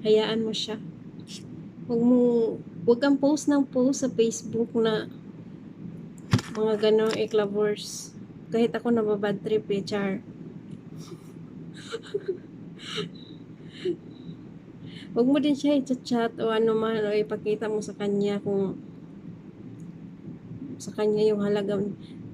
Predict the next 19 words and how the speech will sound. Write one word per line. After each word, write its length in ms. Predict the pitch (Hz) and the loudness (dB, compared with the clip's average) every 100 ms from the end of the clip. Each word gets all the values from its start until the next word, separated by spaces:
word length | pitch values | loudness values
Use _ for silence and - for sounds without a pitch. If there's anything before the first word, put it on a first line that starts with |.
| 220 | 0
halaga 320 | 214 208 208 | 2 4 2
niya. 240 | 196 196 - - - - - - - - - - - - - | 2 0 -2 -10 -16 -18 -18 -18 -16 -16 -14 -16 -16 -16 -4
Hayaan 400 | 233 233 247 254 | 6 6 8 6
mo 160 | 254 254 | 6 6
y-, 240 | 240 240 | 6 4
ma-realize 880 | 233 233 254 233 226 233 233 - - | 2 4 6 8 8 8 6 2 0
niya 320 | 208 214 226 - - - - - - - - - | 0 0 -2 -8 -14 -14 -12 -14 -14 -14 -6 0
yung 160 | 220 | 2
halaga 320 | 226 220 214 214 | 4 4 4 4
mo. 240 | 208 214 | 4 2
Bigyan 400 | 208 226 269 277 | 2 4 6 6
mo 80 | 269 | 6
ng 160 | 254 | 6
oras 320 | 226 233 233 - | 4 4 2 0
sarili 400 | 220 214 208 214 | 0 2 4 4
mo 160 | 220 | 4
na 80 | 220 | 4
mag-self-improve 1000 | 208 208 - 214 208 - 208 - 214 196 | 4 2 0 -2 0 -2 -4 0 0 0
ka. 240 | - 104 | -2 -2